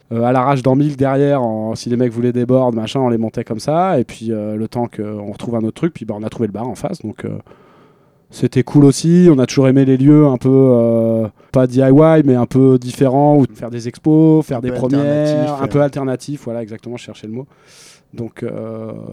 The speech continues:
Speaker 1: donc je trouvais qu'un bar, c'était cool. On a une licence quatre dans le quartier, c'est un truc un peu impossible à avoir.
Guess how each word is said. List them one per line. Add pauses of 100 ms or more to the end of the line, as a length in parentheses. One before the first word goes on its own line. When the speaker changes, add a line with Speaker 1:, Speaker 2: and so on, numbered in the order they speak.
Speaker 1:
donc
je
trouvais
qu'un
bar,
c'était
cool.
On
a
une
licence
quatre
dans
le
quartier,
c'est
un
truc
un
peu
impossible
à
avoir.